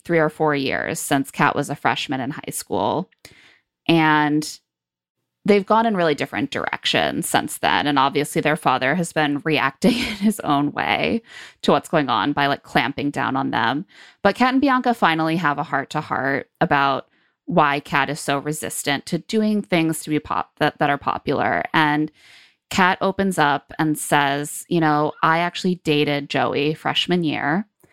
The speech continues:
and we ended up having sex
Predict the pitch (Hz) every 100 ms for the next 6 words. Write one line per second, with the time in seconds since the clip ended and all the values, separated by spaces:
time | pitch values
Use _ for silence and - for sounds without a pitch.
0 | _ _ _ - 151 151 143 139 139 147
1 | - _ _ _ _ - 170 151 143 143
2 | 151 - - 160 143 151 156 - 151 147
3 | 147 156 - 101 156 - - -